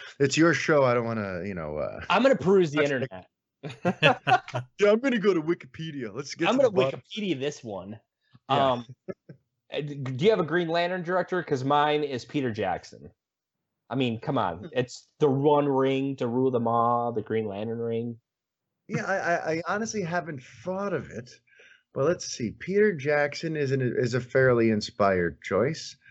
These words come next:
Speaker 1: Let's see. Gun to my head, who would I go to? Well, I would say Christopher McQuarrie now. But, uh, let's see. Uh, who would I want? Hmm.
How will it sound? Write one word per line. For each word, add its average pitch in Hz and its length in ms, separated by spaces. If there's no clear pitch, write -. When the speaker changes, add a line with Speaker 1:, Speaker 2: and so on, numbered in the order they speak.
Speaker 1:
Let's 139 200
see. 117 160
Gun 160 300
to 202 100
my 175 220
head, 143 640
who 190 200
would 185 140
I 139 300
go 123 380
to? 87 480
Well, 113 100
I 120 60
would 123 120
say 131 120
Christopher 143 440
McQuarrie 156 440
now. 123 240
But, 143 160
uh, 151 120
let's 156 180
see. 123 240
Uh, 127 260
who 233 260
would 226 160
I 180 140
want? 156 480
Hmm. 143 500